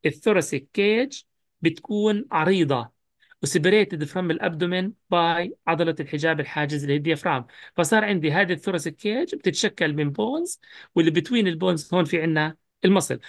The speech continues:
وحكينا إنه في داخل الثوراسيك كيج في عنا فراغ سبيس، لأنه أصلًا هي من الت-، حسب التايب اوف بون، سواء كانت اللي هم الستيرنم وسواء كانت الريبس، هدول حسب التايب اوف بون هدول هم فلات بون، معناته من أهم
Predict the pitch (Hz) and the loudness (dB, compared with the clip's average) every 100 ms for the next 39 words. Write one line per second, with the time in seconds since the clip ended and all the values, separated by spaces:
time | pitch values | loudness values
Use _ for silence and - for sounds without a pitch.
0 | - - 156 190 294 269 226 208 185 185 | -20 -8 -4 2 2 2 2 2 2 2
1 | 247 - 156 143 - 139 - 202 147 143 | 2 2 0 -4 -8 -6 0 0 0 -2
2 | - 214 226 240 240 _ _ 196 185 185 | -4 -2 0 -2 -6 _ _ -2 0 0
3 | - 185 170 127 120 _ - - - 277 | 0 2 2 0 -4 _ -16 -8 0 2
4 | 202 - 240 190 254 - 208 190 208 208 | 2 -2 -2 -2 -2 -2 -4 0 0 0
5 | 202 - _ _ 196 170 165 - - - | -2 -18 _ _ -2 -2 -2 -10 -12 -6
6 | - 214 180 - 262 254 247 170 170 208 | -2 0 0 2 4 4 2 -2 2 4
7 | 156 156 165 _ _ _ _ - 196 202 | 4 0 -6 _ _ _ _ -6 -2 0
8 | 202 214 190 160 147 170 175 190 165 139 | -2 -2 -2 -2 -4 -4 -2 -2 -2 -6
9 | - 165 - - 214 208 208 220 - 185 | -2 -2 -2 0 0 0 -2 -2 -4 0
10 | 196 - 196 190 190 175 165 156 - _ | 0 2 0 0 -2 0 0 0 -8 _
11 | _ - 190 233 - 214 196 170 214 202 | _ -6 0 0 0 -6 -6 -4 -2 -2
12 | 208 170 190 196 170 160 196 151 185 170 | -4 -6 -4 -2 -2 -2 0 0 0 -2
13 | - 175 - 170 139 135 165 170 156 156 | 0 -2 0 0 2 2 0 -2 -4 -2
14 | 175 190 | 0 0